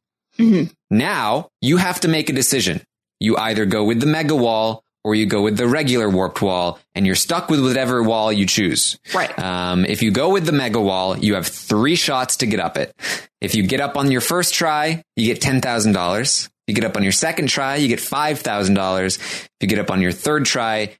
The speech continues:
Speaker 2: you get two thousand five hundred dollars. If you don't get up all three tries, you don't complete the course. That's
Speaker 1: Yeah.
Speaker 2: it.
Speaker 1: Yeah. And the other part of this is that by even attempting the Mega Wall,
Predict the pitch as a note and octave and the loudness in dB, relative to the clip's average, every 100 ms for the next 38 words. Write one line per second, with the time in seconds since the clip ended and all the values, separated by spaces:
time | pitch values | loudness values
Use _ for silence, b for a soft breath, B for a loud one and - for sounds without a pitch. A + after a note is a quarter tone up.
0 | - G2+ G2 F2 - _ _ - D#3 D3 | -4 -2 0 -2 -8 _ _ -2 2 4
1 | D3 D3 _ - B2 B2 A#2+ A#2+ - A#2 | 4 0 _ -4 -2 0 2 2 2 0
2 | A2+ A2 A2+ G#2+ F2+ F2 G2 - - - | -2 0 2 2 0 0 -2 -2 -2 -6
3 | _ - B B B _ - G#2+ A2+ D3 | _ -10 B B B _ -4 0 2 2
4 | F#3+ F#3+ F3+ F3 E3 D#3 C3+ F3+ D#3 C3 | 2 0 0 0 0 0 0 0 0 0
5 | - D3+ E3+ A#3 B3 G#3+ - F#3 F3+ F#3 | -2 0 0 2 0 -2 -4 0 2 0
6 | - - - - - - - _ - A3+ | 0 -2 -2 0 0 0 -4 _ -4 -2
7 | G#3 A#2+ - - _ _ B B D4+ A3 | 0 -2 -4 -14 _ _ B B 0 0
8 | C3+ A#3+ B3+ C4+ B3+ D4+ - C4 A#3 G3 | 0 2 4 4 2 0 0 0 0 0
9 | G#3 G3 G3 G3+ F#3+ G3 G3 G#3 G3+ A3+ | 0 2 0 0 -2 -4 -2 -2 0 0
10 | A3+ G#3+ F3+ G3 F#3 A#3+ B3 B3+ B3+ C4 | 2 0 -2 -2 0 2 4 4 2 2
11 | D4 D4 D4 D4 D4+ D4 | 2 4 4 2 0 -2